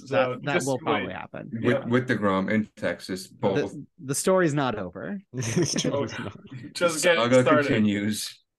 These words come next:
Speaker 4: Oh, man. All right,
Speaker 3: You mentioned
Speaker 4: well,
Speaker 3: Al Leiter Junior. There's also Mark
Speaker 4: we
Speaker 3: Leiter Junior.
Speaker 4: There's a lot of Leiters. There's a Leiter on the Cubs, too.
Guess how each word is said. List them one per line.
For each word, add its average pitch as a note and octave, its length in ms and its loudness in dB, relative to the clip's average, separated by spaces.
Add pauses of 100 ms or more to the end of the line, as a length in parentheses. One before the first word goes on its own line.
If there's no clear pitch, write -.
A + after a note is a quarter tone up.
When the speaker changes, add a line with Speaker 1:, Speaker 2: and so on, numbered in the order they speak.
(960)
Speaker 4:
Oh, G#2+ 260 -6
man. F2+ 380 -8
All D#3+ 160 6
right, C#3 100 8
Speaker 3:
You G#2+ 60 4
mentioned C#3 100 2
Speaker 4:
well, C#3 240 6
Speaker 3:
Al B2+ 120 0
Leiter F#2 240 -4
Junior. F#2+ 460 -8
There's G2+ 160 -4
also B2+ 200 0
Mark D#3 260 2
Speaker 4:
we E3+ 100 -6
Speaker 3:
Leiter E3+ 220 -8
Junior. F2+ 500 -12 (580)
Speaker 4:
There's E3+ 140 4
a - 20 4
lot G#3+ 160 4
of E4+ 60 4
Leiters. F#3+ 300 4
There's C#3+ 120 4
a D3+ 60 4
Leiter F3+ 340 4
on F3 60 2
the E3 80 2
Cubs, D3+ 300 0
too. G2+ 280 -4